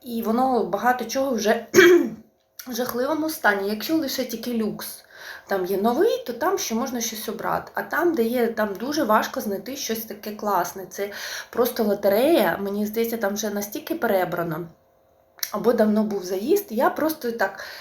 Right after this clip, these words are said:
випила кави раф, дуже смачної поруч там кав'ярня і цей секонд. Ну, я зайшла з ціллю, <coughs> пробачайте,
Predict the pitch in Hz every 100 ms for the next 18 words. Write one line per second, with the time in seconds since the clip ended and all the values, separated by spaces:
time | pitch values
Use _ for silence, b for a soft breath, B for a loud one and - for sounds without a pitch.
0 | B 190 233 226 202 196 190 185 196 320
1 | 466 - - B B 190 226 233 226 214
2 | - 208 196 185 202 190 190 196 196 226
3 | 247 415 466 403 359 220 220 339 330 -
4 | 160 156 160 165 - _ _ - - -
5 | 208 285 330 480 330 - 233 233 233 -
6 | 180 170 175 302 - B B B B B
7 | - - _ - - - - 240 247 269
8 | 269 277 269 269